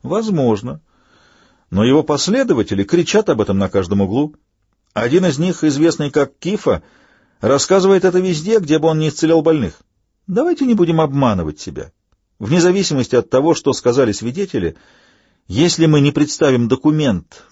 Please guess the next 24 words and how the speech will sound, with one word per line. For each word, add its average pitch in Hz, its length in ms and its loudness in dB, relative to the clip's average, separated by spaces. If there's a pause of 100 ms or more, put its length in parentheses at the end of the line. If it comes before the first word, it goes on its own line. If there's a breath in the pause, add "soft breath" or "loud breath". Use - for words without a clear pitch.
подтверждающий, 123 760 -2
что 107 140 -6
Бен 117 200 -2
Пантера 131 400 0
всерьёз 139 880 -2 (340)
официально 147 880 0
отказывается 107 800 -2
от 107 100 -8
претензий 113 460 -2
на 117 120 2
звание 113 380 0
избранного, 101 720 -6 (640)
он 180 320 0
будет 170 300 2
обвинён 123 480 0
в - 60 -14
преступлении, 143 680 -2
заслуживающем 120 760 -2
казни 151 520 -4 (220 soft breath)
в - 80 -12
соответствии 127 500 0
с 113 100 -6
римскими 117 340 -4
законами. 95 500 -4